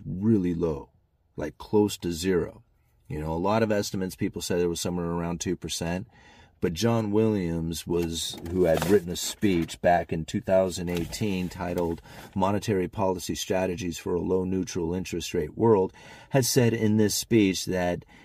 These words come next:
they believe that with current estimates that they are ranging somewhere around zero to one and a half percent. So now,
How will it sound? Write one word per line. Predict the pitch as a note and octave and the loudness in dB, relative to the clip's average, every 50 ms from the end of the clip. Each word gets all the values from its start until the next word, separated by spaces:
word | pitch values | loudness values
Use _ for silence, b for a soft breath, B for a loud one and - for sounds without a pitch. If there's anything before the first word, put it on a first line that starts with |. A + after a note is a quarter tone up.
| B B | B B
they | - G2 G2 G#2+ | 0 4 4 4
believe | G2 A2 G#2 G2+ F#2+ F#2+ F#2+ F#2+ G2 F#2 - | 6 4 2 4 4 4 4 4 2 0 0
that | G2+ F2 F2 F2 - | -2 -2 -2 -2 -2
with | F#2 F#2+ F2 - - | 0 0 0 -2 -2
current | - - B2 A#2 G#2+ G2+ - | -8 -2 0 2 2 0 0
estimates | - G2+ G2 - - - E2+ E2+ E2+ E2+ D#2+ - - | -2 -2 -2 -2 -2 -4 -4 -2 -2 -4 -4 -6 -6
that | F2 E2+ E2 - | -6 -6 -6 -2
they | - F2+ F#2 | -2 0 2
are | F2+ F2 | 2 0
ranging | F2 F#2 F2+ F2 F2 F2 D#2 E2+ F2 D#2+ | 2 0 0 0 0 -2 -4 -4 -6 -6
somewhere | - - G#2+ F#2+ F#2+ F#2 F2+ F2 | -4 -4 -4 -2 -2 -2 -2 -2
around | E2+ E2+ E2 E2 E2+ E2+ | -2 -2 -2 -4 -4 -4
zero | E2 D#2 E2+ F#2 F#2 F2+ F2 F2 | -6 -4 -2 0 2 2 2 2
to | E2 E2 | 2 0
one | E2 E2 E2+ E2 E2 | -2 -2 -4 -4 -4
and | D#2+ D#2+ | -4 -4
a | D#2+ D#2+ | -6 -8
half | E2 E2+ D#2+ D2+ - _ - | -8 -8 -10 -10 -10 _ -14
percent. | - D2 - - - F2+ D#2 C#2+ C#2+ - - B B B B B B B B B B B | -12 -8 -6 -4 -4 -4 -4 -6 -10 -18 -20 B B B B B B B B B B B
So | B - - G#2 F#2+ | B -2 0 0 2
now, | F#2+ F#2+ F#2+ F#2+ F#2 F2+ F2+ E2+ - | 2 2 2 2 2 2 0 -2 -4